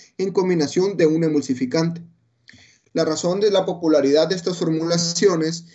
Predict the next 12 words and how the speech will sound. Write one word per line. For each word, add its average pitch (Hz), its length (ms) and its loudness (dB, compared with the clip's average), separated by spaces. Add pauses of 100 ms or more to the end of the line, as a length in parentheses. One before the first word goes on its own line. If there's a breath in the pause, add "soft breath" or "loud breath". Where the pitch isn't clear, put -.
es 165 160 -4
porque 202 260 -2
presentan 160 540 -2
ventajas 160 460 -2
como 143 200 -2
ser 127 160 -4
simples, 165 540 2 (160 soft breath)
adaptable 165 440 0
a 185 40 -4
procesos 160 380 0
de 156 80 2
formulación 175 720 -2